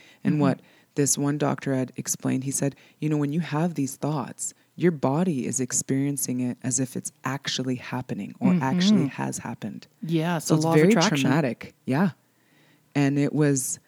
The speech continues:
Speaker 1: heavy
Speaker 2: Mm-hmm.
Speaker 1: and it was crippling.
Speaker 2: Right. So was something actually happening to you physically then while you were going and you were having this
Speaker 1: Yeah.
Speaker 2: fear of
Speaker 1: Yeah.
Speaker 2: death?
Speaker 1: Again, I think I,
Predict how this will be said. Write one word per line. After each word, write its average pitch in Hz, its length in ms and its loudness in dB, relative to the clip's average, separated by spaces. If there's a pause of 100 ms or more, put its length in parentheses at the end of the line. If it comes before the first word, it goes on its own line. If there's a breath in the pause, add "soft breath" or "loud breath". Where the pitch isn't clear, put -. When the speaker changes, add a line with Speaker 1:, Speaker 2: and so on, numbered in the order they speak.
(320 soft breath)
Speaker 1:
heavy 147 640 0 (300)
Speaker 2:
Mm-hmm. 170 360 -2 (840 soft breath)
Speaker 1:
and 147 140 0
it 151 40 2
was 156 140 -2
crippling. 202 540 -4 (260)
Speaker 2:
Right. 175 300 0 (240 loud breath)
So - 120 2
was 202 180 2
something 240 360 2
actually 185 280 0
happening 170 440 -2
to - 120 -6
you 160 120 0
physically 175 560 -2
then 196 280 2
while 170 140 2
you 151 140 -2
were 151 100 -2
going 151 320 -2 (340)
and 165 140 -2
you 151 80 -4
were 151 60 -4
having 160 380 -2
this 156 220 -6 (220 soft breath)
Speaker 1:
Yeah. 147 200 0
Speaker 2:
fear 180 300 0 (100)
of - 120 -2
Speaker 1:
Yeah. 151 180 4
Speaker 2:
death? - 80 -16 (240)
Speaker 1:
Again, 147 400 -2
I 147 80 0
think 139 440 -6
I, 139 240 -2